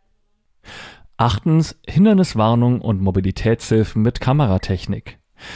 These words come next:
Da sprechen wir erstmal über ein aus meiner Sicht sehr spannendes Produkt,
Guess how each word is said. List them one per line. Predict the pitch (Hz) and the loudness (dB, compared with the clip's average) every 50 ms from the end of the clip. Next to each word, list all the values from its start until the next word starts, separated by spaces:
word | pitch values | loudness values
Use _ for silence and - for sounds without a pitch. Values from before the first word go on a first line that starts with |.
| - - - - | -18 -20 -10 -4
Da | - 214 233 226 | 0 2 2 2
sprechen | - - 143 139 139 139 | 2 0 0 0 2 2
wir | 113 110 107 - | 2 2 2 0
erstmal | 104 113 - - - 101 - | 0 -2 -2 -2 -2 -2 0
über | - 110 98 101 98 - - | 0 0 0 0 -2 -2 -4
ein | - 98 98 98 98 98 95 95 98 98 98 98 - - | -6 -4 -4 -2 -4 -4 -4 -4 -4 -4 -4 -4 -4 -6
aus | - 110 - - | -8 -8 -4 -2
meiner | 101 113 170 156 | 0 0 0 2
Sicht | 117 113 - - | 0 -2 -2 -4
sehr | - 107 101 | -6 -6 -6
spannendes | - - - - 113 156 170 147 135 131 - | -6 -4 -2 0 0 2 2 2 0 -2 -2
Produkt, | - - 123 110 - 113 104 - - - - | -4 -4 -2 -2 0 -2 -2 -4 -6 -18 -18